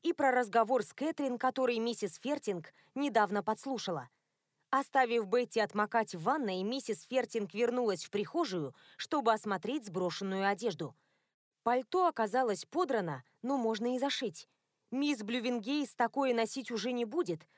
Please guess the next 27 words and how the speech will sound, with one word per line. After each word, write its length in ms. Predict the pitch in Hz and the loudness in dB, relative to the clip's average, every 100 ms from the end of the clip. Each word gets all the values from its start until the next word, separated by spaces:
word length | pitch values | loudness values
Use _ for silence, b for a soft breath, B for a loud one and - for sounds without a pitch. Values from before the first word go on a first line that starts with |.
| b b | b b
а 120 | 285 | 2
вот 240 | 269 277 | 4 0
племяннице 760 | - 247 247 254 240 214 208 220 | -2 -4 0 2 2 0 0 -2
миссис 420 | 214 233 - 196 | -2 -2 -2 -6
Фертинг 600 | - 233 269 - 160 - - | -4 -4 -4 -2 -6 -6 -18
в 80 | - | -12
самый 340 | - 302 220 180 | 0 0 2 0
раз. 320 | 156 139 - _ _ _ _ - | -2 -6 -16 _ _ _ _ -2
Ощутив 520 | 170 - 247 269 254 | -2 -2 -6 -6 -8
внезапную 600 | - 214 220 247 240 208 202 | -4 -2 2 0 0 -2 -2
тяжесть 480 | - 247 208 160 | -2 -2 -2 -6
в 60 | 170 | 0
одном 320 | 214 226 226 | 0 0 -2
из 80 | 175 | -2
карманов, 580 | - 190 262 262 156 - b b b | -4 -2 0 -2 -4 -10 b b b
миссис 440 | 277 311 - 240 | -4 -4 -4 -8
Фертинг 500 | - 262 330 - 311 | -6 -4 -4 -2 -4
с 100 | - | -4
изумлением 680 | 302 226 226 240 262 220 202 | -4 -2 -2 -2 0 0 0
вынула 320 | 196 254 220 190 | -2 0 0 0
из 220 | 190 160 | -2 -2
него 280 | 214 214 214 | -2 2 2
ожерелье, 640 | 175 180 240 311 170 123 b b b b | 2 -2 -2 -2 -4 -6 b b b b
камни 360 | 294 269 220 | 2 4 2
в 80 | 180 | -2
котором 500 | - 185 294 262 196 | -2 -2 2 2 0
блестели, 640 | 180 208 - 269 294 285 | -2 -6 -6 -4 -2 -2